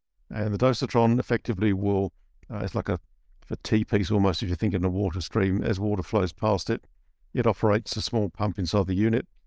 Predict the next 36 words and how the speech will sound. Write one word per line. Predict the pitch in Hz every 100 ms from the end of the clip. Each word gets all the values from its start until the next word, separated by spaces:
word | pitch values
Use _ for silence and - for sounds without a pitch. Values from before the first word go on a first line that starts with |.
| _ -
and | 117
that | 95 -
sucks | - 107 - -
the | 95 87
solution | - 101 95 -
into | 92 -
the | 98
main | 92 87
stream. | 85 - 107 120 147 _ _ _ _ _
So | - 110 107 107 -
from | - 107
a |
starting | - 135 156 135
point | 120 120
of | 98
view, | 110 107
dosatrons | 127 104 - 117 98
are | 101 -
a |
really, | 101 131 123 - _ _ _ -
uh, | 110 98 92
good | 131 110
little | 104
unit. | 92 120 156 -
They're | - 117 104
n-, | 107 113 - _
not | 139 139 127
that | - 107
expensive, | 104 - - 127 - 165 - _ _ _ _ -
um, | 107 104
but | 117
they | 113
will | 101 107
give | 101 95
you | 98
a, | 92